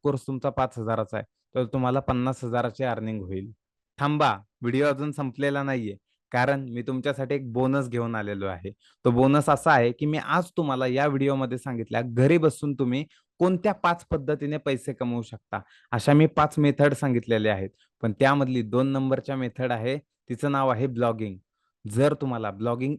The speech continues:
in depth मध्ये शिकायची असेल आणि ब्लॉगिंग मधून पैसे कमवायचे असतील, तर आजच आपल्या वेबिनारला रजिस्टर करा.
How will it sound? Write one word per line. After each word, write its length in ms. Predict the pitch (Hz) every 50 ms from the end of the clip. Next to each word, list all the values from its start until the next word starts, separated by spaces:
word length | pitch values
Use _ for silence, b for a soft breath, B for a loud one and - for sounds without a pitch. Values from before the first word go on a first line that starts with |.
| - 160
in 200 | 156 160 170 165
depth 240 | 156 160 160 - - 147
मध्ये 200 | 147 139 143 139
शिकायची 440 | - - - - 120 117 107 120
असेल 320 | 117 101 - - 107 104 120 - _ _ _ _ _ - -
आणि 100 | 117 117
ब्लॉगिंग 380 | 113 120 123 120 123 127 135 135
मधून 240 | 135 127 135 139 127
पैसे 320 | 123 135 127 120 - 139
कमवायचे 440 | 113 127 120 117 117 110 104 - 113
असतील, 280 | 101 _ - 110 101 98 _ _ _ _ _ -
तर 100 | 127 127 - -
आजच 400 | 127 131 147 160 147 160 156 156
आपल्या 260 | 151 127 - 151 147
वेबिनारला 680 | 139 139 139 127 127 139 139 131 127 123 127 135 139 131
रजिस्टर 440 | 127 120 120 120 - - - 127
करा. 280 | 113 - 127 113 110